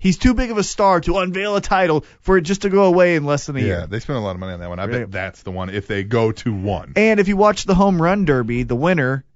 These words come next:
Speaker 2: Got
Speaker 1: got
Speaker 2: that.
Speaker 1: a W W E title.
Speaker 2: Uh, I, too, am excited for Battleground this year.
Speaker 1: Mm-hmm.
Speaker 2: Uh, and, yeah, the interview with Dan Cannon was awesome. Oh, hey.
Speaker 1: We're watching Cameron Diaz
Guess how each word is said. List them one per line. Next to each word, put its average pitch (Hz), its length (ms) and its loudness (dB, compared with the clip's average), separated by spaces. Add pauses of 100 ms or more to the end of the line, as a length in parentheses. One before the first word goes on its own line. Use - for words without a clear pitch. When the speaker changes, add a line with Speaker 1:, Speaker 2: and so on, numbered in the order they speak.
(160)
Speaker 2:
Got 95 220 -10
Speaker 1:
got 160 480 4
Speaker 2:
that. - 40 -6
Speaker 1:
a 139 120 2
W 147 260 2
W 135 180 4
E 156 40 4
title. 117 500 -4 (420)
Speaker 2:
Uh, 131 220 -2
I, 175 220 0
too, 214 240 0
am 160 100 0
excited 127 320 -2
for 104 80 -6
Battleground 92 400 -6
this - 80 -18
year. - 140 -16 (200)
Speaker 1:
Mm-hmm. 110 340 -10 (640)
Speaker 2:
Uh, 87 400 -8 (840)
and, 107 100 -6
yeah, 131 140 -4
the 107 100 -6
interview 123 260 -4
with 90 60 -10
Dan 101 180 -6
Cannon 104 220 -8
was 85 120 -12
awesome. 90 420 -14 (880)
Oh, 127 120 -14
hey. 92 340 -14 (420)
Speaker 1:
We're 117 160 -2
watching 113 320 -2
Cameron 117 380 -4
Diaz 101 680 -4